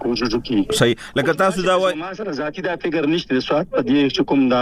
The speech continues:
Speaker 1: ملګری دوست وایي لکه
Speaker 2: آه.
Speaker 1: چې آیا دا ټیسټونه شي او ډینګي و که نه، صرف تبه ده، نو بس خلک وایي چې ډینګي موسم دی، بس ډینګي وته وایي.
Speaker 2: آه، دا،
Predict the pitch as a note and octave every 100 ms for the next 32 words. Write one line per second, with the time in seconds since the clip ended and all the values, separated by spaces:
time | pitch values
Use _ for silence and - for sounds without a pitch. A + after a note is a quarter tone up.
0 | B2 A#2+ A#2+ B2+ C#3+ D3 C3+ C#3 E3 D#3
1 | C3+ A2+ G2+ - - G#2 D#2+ C#3 D#3 D3+
2 | D3+ D3+ C#3+ - F#3+ E3+ F#3+ A3 F3+ D#3+
3 | F#3 D#3 D3+ B2+ C#3 D#3 E3 - F#3+ F#3
4 | D3 C3 C3+ - C#3+ C#3 D3+ C3+ C3+ D3
5 | C3+ B2 A#2 C#3 B2 A2+ B2 A2+ B2+ G#2+
6 | G#2 G2+ A2 B2+ C#3 C3